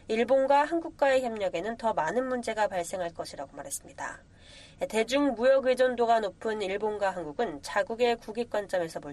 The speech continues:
때 중국과의 분리를 원치 않을 것이기 때문이라는 설명입니다.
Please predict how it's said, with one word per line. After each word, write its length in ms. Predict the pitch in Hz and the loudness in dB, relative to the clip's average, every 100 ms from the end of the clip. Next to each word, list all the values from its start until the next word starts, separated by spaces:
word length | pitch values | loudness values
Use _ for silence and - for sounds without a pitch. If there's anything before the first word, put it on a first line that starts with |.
| - | -10
때 220 | 139 - - - - | -10 -10 -18 -20 -16
중국과의 560 | - 247 247 254 254 254 | -4 -2 -2 2 4 4
분리를 300 | 233 226 262 | 2 4 4
원치 420 | 226 180 - - | 4 2 0 -2
않을 320 | 175 202 247 | 0 2 0
것이기 400 | - 226 185 220 | 2 0 0 -8
때문이라는 640 | 214 202 196 185 165 143 - | -4 -4 -4 -8 -8 -8 -10
설명입니다. 680 | - 190 160 139 131 135 | -6 -6 -6 -12 -10 -10